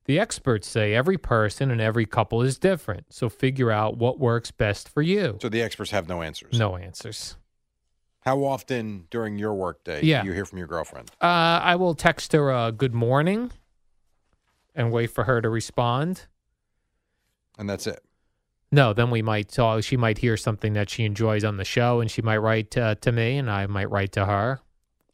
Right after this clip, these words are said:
Speaker 1: on what's going on over there.
Speaker 2: Is that the courtesy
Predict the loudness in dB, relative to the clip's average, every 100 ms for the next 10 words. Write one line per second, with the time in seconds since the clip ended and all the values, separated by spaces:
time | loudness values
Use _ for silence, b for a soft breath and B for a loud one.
0 | _ _ _ _ -2 -2 -2 -4 -4 -4
1 | -4 -4 -4 -2 0 0 0 -2 -6 _
2 | _ _ _ _ _ _ -6 -6 -6 -6
3 | -4 -4 -6 -6 -8 -8